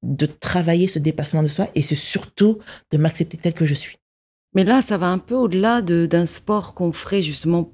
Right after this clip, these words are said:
Speaker 2: juste pour, euh, pour se dépasser, puisqu'il y a, il y a quand même l'idée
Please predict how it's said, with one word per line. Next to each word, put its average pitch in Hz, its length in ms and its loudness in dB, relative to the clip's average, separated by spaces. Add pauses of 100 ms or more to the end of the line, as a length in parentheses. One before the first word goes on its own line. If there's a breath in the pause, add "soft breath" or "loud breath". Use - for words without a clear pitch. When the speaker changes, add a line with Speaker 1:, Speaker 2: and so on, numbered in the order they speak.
Speaker 2:
juste 156 440 -4
pour, - 280 -6
euh, 156 160 0
pour 143 240 -12
se - 100 -4
dépasser, 160 560 -2
puisqu'il 175 360 -4
y 175 100 2
a, 170 80 -2 (320 loud breath)
il - 40 4
y 185 40 6
a - 20 2
quand 214 140 2
même 190 240 6
l'idée 196 380 4